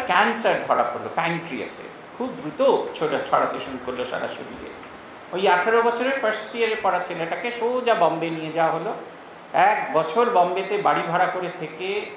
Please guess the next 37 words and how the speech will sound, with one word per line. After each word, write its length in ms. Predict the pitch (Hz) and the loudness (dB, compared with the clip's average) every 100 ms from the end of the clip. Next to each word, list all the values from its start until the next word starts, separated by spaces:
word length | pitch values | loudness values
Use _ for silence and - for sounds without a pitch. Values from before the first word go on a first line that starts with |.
| - | -2
টাটা 240 | 147 143 | 0 2
মেমোরিয়ালে 500 | 151 151 160 165 170 165 | -2 -4 -4 -4 -4 -6
চিকিৎসা 380 | - 165 - 180 | -10 -12 -10 -8
করে 200 | 220 233 - | -6 -6 -6
ফিরে 160 | 131 | -4
এলো। 240 | 104 - 123 - - - - - - | -4 -6 -10 -14 -16 -18 -18 -16 0
আর 180 | 185 220 | 4 4
হয়তো 220 | 285 392 | 2 0
বছর 260 | 151 - | 0 0
দশেক 360 | 151 139 139 - - | 0 0 0 -4 -4
বাঁচবে, 360 | 113 113 - 98 - - | -2 -2 -6 -10 -12 -10
বেঁচে 220 | 220 - 262 | -8 -8 -6
ফিরেছে, 320 | 160 240 - | -4 -4 -6
কিন্তু 260 | - 262 139 | -8 -4 -2
বছর 160 | - - | -2 -2
দশেক 300 | 170 - - | -2 -2 -4
বাঁচবে। 320 | - - - - - - - - - - - - | -4 -4 -6 -10 -12 -14 -14 -14 -14 -12 -12 -8
কিন্তু 160 | 175 202 | 0 4
তার 80 | 208 - | 4 6
পড়াশোনার 580 | 139 165 202 - 220 208 | 8 8 8 2 2 2
উৎসাহ 540 | 151 143 - 180 165 | 2 -4 4 6 6
দেখার 340 | 151 127 156 151 | 4 4 4 4
মতো। 260 | 131 - - - - - - - - | 0 -4 -8 -10 -12 -12 -12 -12 4
আমরা 280 | 185 226 262 | 6 10 8
আর 80 | 262 - | 8 6
পাঁচটা 440 | 208 208 - 285 | 6 4 4 4
ছেলে 320 | 277 254 254 | 4 4 4
মেয়েদের 340 | 254 262 269 269 | 4 4 4 4
মতো 220 | 262 262 | 2 2
যেরকম 440 | 247 247 240 254 233 | 2 2 0 -2 0
হয়, 220 | 262 330 - | 0 0 -6
ঠিক 140 | - - | -12 -8
সেরকম, 380 | - 185 175 165 | -4 -4 -4 -2
তার 100 | 170 170 | 0 0
চেয়ে 160 | 190 | -2
অনেক 540 | 151 175 208 226 226 165 | 0 0 2 2 0 -2
বেশি। 240 | 127 - | -4 -6